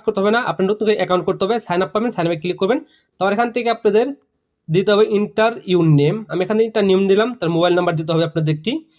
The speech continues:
আমি একটা মোবাইল নাম্বার দিয়ে দিলাম। তারপর এখানে ক্রেডিট পাসওয়ার্ড, কনফার্ম পাসওয়ার্ড, একই পাসওয়ার্ড আপনার দুইটা দিতে হবে। আমি এখান থেকে একই পাসওয়ার্ড দুইটা দিয়ে দিচ্ছি। আর আপনার চাইলে এখান থেকে রেফার কোড যদি থাকে আপনাদের রেফার কোড দিতে পারেন, আর না থাকলে আপনারা এক, দুই, তিন, চার এটা দিয়ে আপনারা সাইন আপে ক্লিক করে দেবেন। ওকে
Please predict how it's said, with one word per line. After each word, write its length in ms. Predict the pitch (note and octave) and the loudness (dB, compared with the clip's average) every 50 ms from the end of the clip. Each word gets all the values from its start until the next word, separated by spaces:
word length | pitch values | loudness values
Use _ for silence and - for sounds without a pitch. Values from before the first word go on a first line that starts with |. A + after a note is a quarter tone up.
| _ _ _ - | _ _ _ -8
আমি 80 | G#3 G#3+ | -6 -4
একটা 120 | G#3 - G3+ F#3+ | -2 0 0 2
মোবাইল 160 | F3+ F3 F3 F3 | 2 2 2 2
নাম্বার 160 | F3 E3+ E3+ D#3+ | 2 0 0 0
দিয়ে 100 | D#3+ E3 D3+ | 0 0 0
দিলাম। 180 | D3+ E3 G#3+ C4+ C#4 - - _ _ - - _ _ - _ _ _ _ _ _ _ _ _ _ _ _ _ _ _ _ _ _ _ | 0 0 0 -2 -4 -6 -10 _ _ -20 -20 _ _ -20 _ _ _ _ _ _ _ _ _ _ _ _ _ _ _ _ _ _ _
তারপর 160 | - G3 G#3 A3+ | 0 2 2 4
এখানে 160 | B3 A#3+ A#3+ A3+ - | 4 2 0 0 2
ক্রেডিট 240 | G#3 G3+ G3 G3 - - | 2 0 0 0 -2 -2
পাসওয়ার্ড, 240 | G#3+ G#3 A#3 A3+ - | -2 0 -2 -2 -2
কনফার্ম 240 | G3+ F#3 F3+ G3+ - - | -2 -2 -2 -2 -2 -2
পাসওয়ার্ড, 220 | E3 D#3 D#3 - F#3 F#3+ | -4 -4 -4 -2 -4 -4
একই 140 | F#3 - - G#3+ | -4 -4 -4 -4
পাসওয়ার্ড 220 | G3+ - G#3+ G3+ G3 | -2 -2 -2 -4 -4
আপনার 140 | F#3+ G#3 F#3 E3 | -4 -2 -2 0
দুইটা 160 | G3 F#3 F#3+ F3 F3 | 0 0 0 0 -2
দিতে 120 | D#3+ D#3 E3+ | -2 -2 -2
হবে। 100 | E3 F#3 F3+ | 0 0 0
আমি 80 | F3+ F#3 | 0 -2
এখান 140 | F#3+ F#3 F3+ | -2 -2 -2
থেকে 140 | F#3+ F#3 G3+ G#3+ A3+ - _ - - | 0 -2 -2 -2 -4 -8 _ -8 -8
একই 140 | E3 D#3+ G3+ - - | -6 -6 -4 -2 -2
পাসওয়ার্ড 260 | - D#3 - G3 E3+ D#3 | -2 0 -2 -2 -2 -2
দুইটা 140 | F3 F3+ F#3 E3+ | 0 0 0 2
দিয়ে 120 | E3+ F#3 F3+ | 0 0 -2
দিচ্ছি। 200 | - D3+ D3+ G3 A#3+ C4+ - _ - - - _ _ - | -4 -6 -4 -4 -6 -6 -8 _ -20 -20 -20 _ _ -2
আর 60 | E3 G3 | 0 0
আপনার 160 | G3+ G3+ A3+ G#3 | 0 0 -2 -2
চাইলে 140 | - A3+ A3+ G#3+ | 0 0 0 0
এখান 120 | A3+ A3+ G#3+ | 0 0 -2
থেকে 120 | A3+ G#3 G#3 G3 | 0 2 2 2
রেফার 200 | G3 G3 G#3+ G#3+ G#3 | 2 2 0 0 0
কোড 120 | - A3 A3 - _ _ - E3 | 0 0 0 -2 _ _ -6 -4
যদি 140 | F#3 F3+ - - | -4 -4 -4 -4
থাকে 160 | G3+ G3 G3 G#3 | -4 -2 -2 -2
আপনাদের 200 | G3+ - G#3+ A3+ G3+ F#3+ | -2 0 0 0 0 0
রেফার 160 | - G#3 F#3+ F#3+ | 0 -2 -2 -2
কোড 100 | G3+ F#3 G3 | -2 -2 -2
দিতে 120 | G3 - G3+ | -2 0 0
পারেন, 120 | G#3 G#3 G3 F3+ | 0 2 2 2
আর 40 | F3+ F#3 | 2 0
না 40 | F#3 F3+ | 0 -2
থাকলে 160 | F#3+ D#3+ - F#3+ | -4 -4 -4 -2
আপনারা 160 | - G3+ A3 A#3+ - F#3+ | 0 0 0 0 0 -2
এক, 60 | F3 E3+ E3 | -2 -2 -2
দুই, 80 | F#3 F3+ - | -4 -4 -2
তিন, 100 | G3 F#3 F#3 | -4 -4 -2
চার 100 | G3+ G3 F3+ | -2 -4 -4
এটা 100 | D#3 F3 E3 | -4 -4 -2
দিয়ে 80 | F#3+ F#3+ | -2 -2
আপনারা 140 | F#3 E3+ - | -2 -4 -4
সাইন 140 | - D3 C#3+ E3+ | -2 -2 -2 -2
আপে 100 | - - - | -4 -6 -6
ক্লিক 140 | F3+ D#3+ D3+ | -4 -4 -2
করে 120 | D3 C#3+ C3 | -2 -2 -2
দেবেন। 140 | B2+ C#3 D#3+ D#3 | -2 -2 -2 -2
ওকে 120 | - A3+ | -2 -4